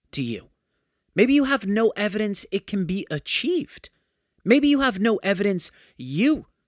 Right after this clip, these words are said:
can achieve it. The truth is, impossible is a belief, not a fact. We thought traveling on water was impossible,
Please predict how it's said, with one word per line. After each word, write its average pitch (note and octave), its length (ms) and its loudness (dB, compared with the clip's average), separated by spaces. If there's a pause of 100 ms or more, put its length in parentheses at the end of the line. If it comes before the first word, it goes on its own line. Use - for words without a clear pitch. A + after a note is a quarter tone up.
(100)
can F3 160 -2
achieve C#3+ 360 -2
it. - 220 -20 (480)
The F#3+ 140 4
truth F#4+ 580 2
is, A3+ 380 0
impossible F3+ 880 -4 (400)
is A3+ 360 2 (100)
a G3+ 180 2
belief, D#3+ 800 -2 (320)
not E3+ 480 -4 (260)
a F3+ 140 0
fact. - 720 -10 (500)
We B3 140 -4
thought - 240 -2
traveling A#3 560 -4
on A3 180 0
water G#3+ 320 0
was F3+ 260 2
impossible, G3+ 1040 -4